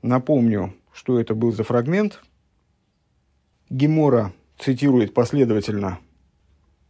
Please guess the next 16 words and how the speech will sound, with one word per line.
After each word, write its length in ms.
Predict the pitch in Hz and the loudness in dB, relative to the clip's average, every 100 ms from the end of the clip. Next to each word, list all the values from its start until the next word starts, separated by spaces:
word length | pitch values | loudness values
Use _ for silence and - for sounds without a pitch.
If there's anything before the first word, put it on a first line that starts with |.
| _ | _
различные 560 | - 131 123 131 - 117 | 2 2 4 -2 -2 -6
свидетельства 760 | - 123 131 185 151 - 120 113 _ _ _ _ _ _ - - | -2 0 0 0 -4 -4 -6 -6 _ _ _ _ _ _ -20 -4
о 140 | 117 | 0
том, 260 | 151 147 - | 2 2 0
как 240 | 127 - | -2 -2
после 360 | 147 131 120 113 | -2 -2 0 0
ухода 560 | 117 - 120 107 95 - _ | -2 -2 -2 -2 -4 -10 _
великих 420 | - 113 117 107 | -4 -2 -2 -4
мудрецов 640 | 117 110 123 - 214 226 - _ _ _ _ _ _ | -6 -2 -4 0 -2 -2 -6 _ _ _ _ _ _
в 200 | - 113 | -8 -2
мире, 680 | 135 170 170 160 147 139 143 _ _ _ _ _ - | 0 0 2 2 2 -2 -6 _ _ _ _ _ -10
ну, 220 | 127 113 | -8 -4
закрывались 560 | 120 120 120 135 120 | -4 0 2 4 2
источники 680 | 110 - 135 123 110 123 127 - | -4 -2 0 0 -2 -2 -4 -6
различных 640 | 113 101 113 - 113 - - | -6 -4 -6 -4 -6 -6 -12
явлений. 680 | 113 120 123 120 104 87 | -4 -2 0 0 0 -4